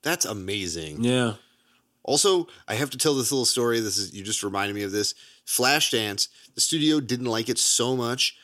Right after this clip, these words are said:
Speaker 1: that they didn't even wanna test audience it, and Don Simpson went nuts, and he was like, "You fucking put it into fucking test audiences," and, like, was, like, flipping his shit. And then when they had test audiences, everybody loved it.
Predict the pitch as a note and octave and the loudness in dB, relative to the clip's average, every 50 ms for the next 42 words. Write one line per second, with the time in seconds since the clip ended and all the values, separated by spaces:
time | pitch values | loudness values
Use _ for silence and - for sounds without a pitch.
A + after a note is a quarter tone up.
0 | - _ _ A2 G#2 - A#2 A2+ A2 A2 G#2+ G2 G2 C3 B2+ C3+ C3+ B2+ B2 A#2+ | -20 _ _ -6 -2 0 2 2 2 0 -2 -2 -2 0 0 0 0 -2 -2 -2
1 | A#2 G#2 F#2 - - A#2 A2 - - G2 F#2 F2+ F2 F2 - - F#2 E2+ - _ | -4 -4 -4 -2 0 0 0 0 0 -2 -2 -4 -4 -4 -2 -2 -4 -4 -8 _
2 | _ F2+ F#2+ F#2 E2+ A2 G#2 A2 G#2+ - - A2 - G#2+ G2 F#2 F2 - - E2 | _ -14 -12 -8 -6 -4 -4 -2 0 0 0 0 -4 -6 -6 -8 -10 -12 -14 -16
3 | F2 F2 F#2 F#2+ F2+ D#2+ F2 - - - - - - G#2 G#2 G2+ F2+ E2+ E2+ C#2+ | -12 -8 -4 -4 -4 -4 -6 -4 0 0 0 0 -2 -4 -10 -10 -10 -10 -12 -10
4 | - - - - C#3 D#3+ - - - - - - - B2+ - - G#2 G2 D#2+ - | -10 -10 -8 -8 -10 -10 -10 -10 -12 -12 -6 -4 -4 -4 -4 -6 -10 -12 -10 -8
5 | A2 G2 F#2 G2 F#2+ F#2 E2+ D2 - - - - - - - - E2 - - - | -8 -8 -6 -8 -10 -10 -12 -12 -12 -12 -12 -12 -14 -14 -14 -16 -14 -8 -6 -2
6 | G2 - - - F2+ F2 F2 F2 E2+ E2+ E2+ - E2+ E2 E2 E2 F2 F2 D#2+ D#2 | -2 -2 -2 -2 -6 -10 -10 -10 -10 -8 -8 -8 -8 -6 -6 -6 -6 -8 -10 -14
7 | - - - - - - - - - - - D#3 D3+ C#3+ C3 - A#2+ A2+ G2 F2 | -16 -18 -18 -20 -20 -18 -16 -12 -10 -6 -2 0 0 0 0 -2 -6 -8 -6 -2
8 | E2+ - - - A2+ F#2 F2 - - - - - - - - - _ - F2 F#2+ | -2 0 0 0 0 -2 -4 -6 -12 -20 -20 -20 -20 -20 -20 -18 _ -10 -6 -4
9 | G#2 G#2+ A2 G2+ G2+ G2 F#2+ F#2+ F#2 F2 E2 - - - G2 G#2 G2 - - A#2 | -4 -4 -4 -4 -4 -4 -4 -4 -4 -6 -6 -10 -10 -8 -8 -6 -6 -2 -2 0
10 | A2 - B2 A#2+ A#2+ B2 A2+ - C3 B2 - - _ _ _ - G#2+ G#2+ G#2+ A2+ | 0 0 0 -2 -4 -4 -6 -6 -6 -8 -10 -14 _ _ _ -10 -10 -10 -8 -6
11 | B2 B2 A2+ B2 A#2+ A#2 A#2+ A#2 G2+ G2 G#2 G2 E2 D#2 F2 D#2 D2 | -6 -6 -4 -4 -2 -2 -2 -2 -2 -4 -4 -4 -6 -8 -8 -8 -10